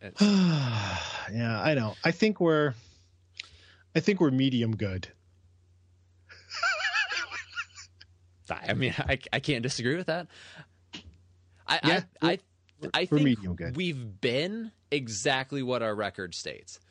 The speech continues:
Speaker 1: We've been fine. You know what I mean? Like,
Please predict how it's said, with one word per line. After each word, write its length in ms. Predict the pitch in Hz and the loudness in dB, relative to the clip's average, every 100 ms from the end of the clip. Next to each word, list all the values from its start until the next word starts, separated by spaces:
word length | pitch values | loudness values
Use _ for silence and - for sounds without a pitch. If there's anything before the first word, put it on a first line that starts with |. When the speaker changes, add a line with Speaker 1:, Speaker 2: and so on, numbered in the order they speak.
| _ | _
Speaker 1:
We've 360 | 110 165 180 147 | -4 -4 -4 -4
been 600 | 160 143 143 139 135 123 _ _ _ _ _ _ - | -2 -2 -4 -6 -10 -12 _ _ _ _ _ _ -12
fine. 240 | 78 58 85 80 - _ _ _ _ _ _ | -12 -10 -10 -10 -14 _ _ _ _ _ _
You 120 | - 135 | -4 0
know 60 | |
what 80 | 156 | 0
I 40 | 151 | -2
mean? 160 | 165 | -2
Like, 180 | 165 | -2